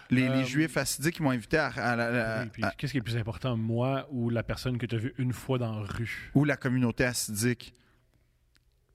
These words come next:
Speaker 1: Moi, je sais avec qui me porter. Moi, je sais avec qui m'affilier. Moi, je suis dans l'ouverture. Je suis pas comme toi.
Speaker 2: Mais non.
Speaker 1: Tu sais, c'est spécial, hein ? Tu sais, moi, je suis avec des gens,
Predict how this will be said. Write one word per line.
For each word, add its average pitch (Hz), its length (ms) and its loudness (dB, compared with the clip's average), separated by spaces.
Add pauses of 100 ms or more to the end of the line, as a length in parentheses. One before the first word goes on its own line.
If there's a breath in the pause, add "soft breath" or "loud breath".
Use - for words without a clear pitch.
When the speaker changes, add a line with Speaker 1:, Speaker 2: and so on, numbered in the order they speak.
(100)
Speaker 1:
Moi, 156 120 4
je - 100 -2
sais 131 80 0
avec 120 240 0
qui - 120 -2
me 117 80 2
porter. 117 480 2
Moi, 110 160 2
je - 100 0
sais 135 80 2
avec 117 220 2
qui 117 100 -2
m'affilier. 107 640 2 (1400 soft breath)
Moi, 113 120 6
je - 80 0
suis - 80 -6
dans 117 120 2
l'ouverture. 110 580 2
Je 107 60 -2
suis - 80 -12
pas 165 100 2
comme 139 180 0
toi. 139 340 2
Speaker 2:
Mais 123 100 -2
non. 127 160 -4 (300 soft breath)
Speaker 1:
Tu - 80 -16
sais, 160 340 2
c'est - 180 -2
spécial, 151 560 0
hein ? 277 180 2 (520 soft breath)
Tu - 60 0
sais, 151 80 6
moi, 151 140 2
je 147 60 -2
suis 147 100 0
avec 123 260 2
des 120 160 4
gens, 151 400 0